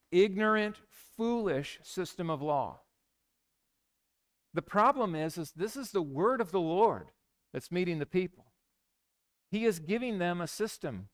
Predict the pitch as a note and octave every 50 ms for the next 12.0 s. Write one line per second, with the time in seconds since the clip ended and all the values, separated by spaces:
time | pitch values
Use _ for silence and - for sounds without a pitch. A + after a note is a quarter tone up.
0 | _ _ _ _ - D3+ D#3 E3+ F3+ F#3 F3 D#3+ - - - - G#3+ G#3+ A#3 C4+
1 | C4+ B3+ G#3 D#3+ A2+ B2 B2 B2 C#3 D#3 D#3 - - F3 E3 D3 E3 A3 B3 A#3+
2 | - - - - - - - - D#3 D3 - - G3 G3 G3+ G3 F#3+ - - F3
3 | E3 - A3 B3 C4+ A#3+ F3+ F3+ D#3+ D#3+ E3 - F3 D#3+ C#3 C#3+ F3+ F#3+ G3 F#3
4 | E3 F3 A3+ A#3+ - - E3 B2+ A#2 G#2+ A2+ - - D3 C#3 C3 - _ _ _
5 | _ - D3 D#3 D3+ - - C3+ C3 D#3+ D#3+ - _ _ _ _ _ _ C3+ -
6 | D3 F3+ G#3+ - G3+ F3+ F#3 F3 E3 F3 E3 D#3+ D#3+ D#3+ D#3+ E3+ F3+ F#3 F#3 D3+
7 | E3+ A3 A3+ D#3+ G2+ - - _ _ _ _ _ _ _ _ _ _ _ _ _
8 | _ _ _ - C3+ D3 D3 D3+ - - - G#3 A#3+ - - D#3+ - - - -
9 | D3+ - _ G#3+ A#3 A3 - - C#3 C3+ D#3 F3+ G3+ G3+ - C#3+ C#3 B2+ C#3 C#3+
10 | A#2+ C#3 C3+ D3 D#3+ - - - B2 C#3 F3+ G3+ - - F#3+ F3+ E3 C#3+ C3+ C3+
11 | D3 F3+ G#3 A3 G3+ D3+ - - - C#3 C3+ C#3 C3+ C#3 D#3+ E3+ D#3 A#2+ F2